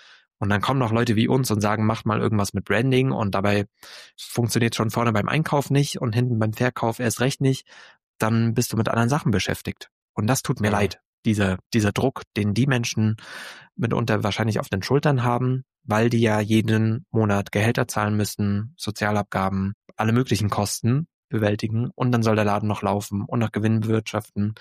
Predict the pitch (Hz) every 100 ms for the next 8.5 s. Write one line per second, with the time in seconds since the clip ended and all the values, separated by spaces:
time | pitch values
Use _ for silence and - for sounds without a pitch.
0 | - - - _ 127 104 98 98 95 90
1 | 95 95 92 90 - 131 160 - 160 151
2 | 151 - _ _ _ _ _ _ - 143
3 | 135 - - _ - - 120 120 117 117
4 | 101 98 98 95 90 - 85 90 - _
5 | _ _ _ _ 127 139 - 151 117 98
6 | 104 110 190 - - 117 110 - - -
7 | - - - _ - 107 123 101 95 98
8 | - - 113 104 110